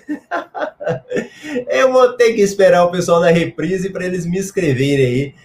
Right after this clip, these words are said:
quanto é que acha que você deve ganhar. Ó,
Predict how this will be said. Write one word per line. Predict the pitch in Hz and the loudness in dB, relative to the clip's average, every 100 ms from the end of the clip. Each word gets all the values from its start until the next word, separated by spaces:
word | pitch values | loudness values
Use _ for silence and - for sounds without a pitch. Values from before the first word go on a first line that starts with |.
| - _ | -20 _
quanto | _ 190 220 226 202 | _ 2 2 2 0
é | 156 160 | 2 2
que | 165 147 | 0 0
acha | 135 139 | 0 -2
que | 139 | -8
você | 143 143 151 | -8 -8 -6
deve | 131 127 127 131 | -4 -2 -2 -4
ganhar. | 120 104 101 _ _ _ _ _ _ _ _ _ _ _ | -6 -6 -12 _ _ _ _ _ _ _ _ _ _ _
Ó, | - 147 - | -4 -4 -4